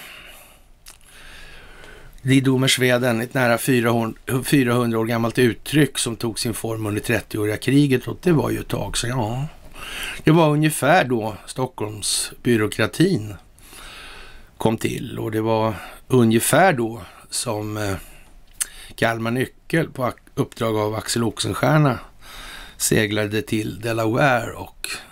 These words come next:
skapade Amerikas första stat. Eller skapade det som blev Amerikas första stat. Och det kan man ju ha i åtanke i dagens läge. Så det går inte att sitta så mycket djupare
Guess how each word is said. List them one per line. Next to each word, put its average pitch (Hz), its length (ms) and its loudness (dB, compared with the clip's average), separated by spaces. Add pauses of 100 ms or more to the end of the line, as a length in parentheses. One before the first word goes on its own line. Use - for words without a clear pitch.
(120)
skapade 101 800 -2
Amerikas 107 880 -6
första - 580 -2
stat. - 1000 -4 (1120)
Eller - 100 0
skapade 107 500 -4
det 107 300 -4
som 101 240 -2
blev 120 400 0
Amerikas - 680 -6
första - 560 -6
stat. - 640 -8 (1500)
Och 131 140 2
det 123 160 2
kan 175 200 2
man 202 120 0
ju 185 200 2 (1120)
ha 131 300 2
i 107 60 2
åtanke 104 720 -4 (140)
i 107 100 -4
dagens 98 420 -4
läge. 98 380 -6
Så - 120 -2
det 113 140 0
går 127 140 2
inte 127 120 2
att 120 60 4
sitta 151 300 2
så 135 120 -2
mycket 117 240 -2
djupare 113 840 2